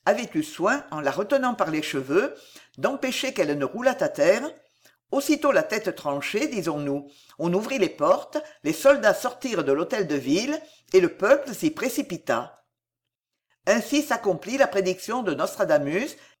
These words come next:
exprimée dans ces deux vers de ses centuries. Neuve obturée au grand Montmorency, hors lieu prouvé, délivre à claire peine. Neuve Castelnaudary, qui, en patois, veut dire forteresse neuve.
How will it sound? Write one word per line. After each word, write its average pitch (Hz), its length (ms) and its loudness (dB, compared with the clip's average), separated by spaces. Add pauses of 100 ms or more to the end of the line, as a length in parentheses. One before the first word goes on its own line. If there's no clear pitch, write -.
(160)
exprimée 196 600 0
dans 220 160 0
ces 151 160 -2
deux 175 180 2
vers 233 300 0
de 175 100 -2
ses 165 160 -6
centuries. 185 800 -4 (840)
Neuve 226 360 4
obturée 214 520 2
au 202 100 0
grand 254 260 2
Montmorency, 208 1080 -2
hors 247 220 4
lieu 196 300 4
prouvé, 214 560 2 (180)
délivre 226 720 0
à 156 140 -4
claire - 440 -4
peine. 135 460 0 (720)
Neuve 170 440 2
Castelnaudary, 185 1120 0
qui, 254 260 -4
en 165 120 -4
patois, 190 460 0
veut 170 160 0
dire 147 200 -2
forteresse - 640 -2
neuve. 123 480 -6